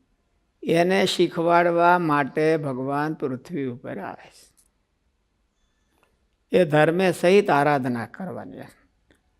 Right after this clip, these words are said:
અને એની આખી ટોટલ ધર્મે સહિત, વૈરાગ્ય સહિત, જ્ઞાને સહિત એવી ભગવાનની આરાધના કરવી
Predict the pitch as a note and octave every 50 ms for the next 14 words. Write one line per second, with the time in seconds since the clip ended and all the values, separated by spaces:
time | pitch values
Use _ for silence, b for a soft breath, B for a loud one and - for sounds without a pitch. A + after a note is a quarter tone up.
0 | _ _ _ _ _ - - F3 F3+ F3+ F#3 F#3 F3+ F3 F3 F3 F#3 F#3 F#3 F#3
1 | F3+ F3 E3 F3+ F3+ - - F3+ F#3 F3+ - E3+ D#3 C#3 D#3 D#3 D#3+ E3 F3 F3
2 | F3 E3+ E3+ F#3 E3+ E3+ E3+ E3+ E3+ E3+ D#3 E3 D3+ D#3+ E3 E3+ E3 E3+ E3+ E3
3 | D3+ E3+ E3 D#3+ D#3 E3 E3 E3 E3 D#3+ D#3 - D#3 D#3 D3+ D3+ D#3 D#3+ D#3+ D#3+
4 | D#3+ D#3 D#3 - D#3+ D3+ D3+ D3+ D3+ D3 D3+ - - _ _ _ _ _ _ _
5 | _ _ _ _ _ _ _ - C#4 F3+ F#3+ G#3+ A#3+ A#3+ A3 F3 F3 E3+ E3 F3
6 | F3 F3 F3 F3 F3 E3+ D#3+ D#3 D#3+ D#3+ D#3+ D#3+ D3 D#3 D#3 D3+ D3+ D3 B2 D3+
7 | D3 C#3+ C3 C3 B2 A#2+ B2 D3 D#3 -